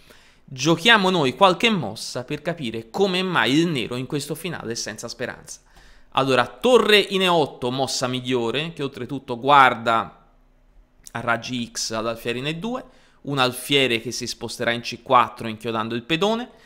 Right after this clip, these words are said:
alfiere in F cinque lascia la colonna da torre, arriva a cinque.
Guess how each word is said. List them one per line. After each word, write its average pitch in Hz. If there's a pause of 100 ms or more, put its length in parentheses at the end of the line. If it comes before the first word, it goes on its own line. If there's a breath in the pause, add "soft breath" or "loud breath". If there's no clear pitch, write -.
(220 soft breath)
alfiere 151
in 147
F -
cinque 131
lascia 131
la 120
colonna 117
da 139
torre, 226 (200)
arriva 113
a 110
cinque. -